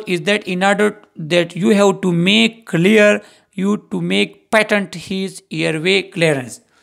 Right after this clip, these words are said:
But short-term goal is that if a, as we know that patient with ineffective airway clearance,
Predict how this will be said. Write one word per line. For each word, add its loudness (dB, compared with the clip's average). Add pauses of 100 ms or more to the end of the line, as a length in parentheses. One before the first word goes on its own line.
(280)
But 2 (140)
short-term 4
goal 6
is 2
that 4 (420)
if -4
a, 0 (580)
as -2
we -4
know -4
that -4
patient -4
with -10
ineffective -2
airway 2
clearance, 2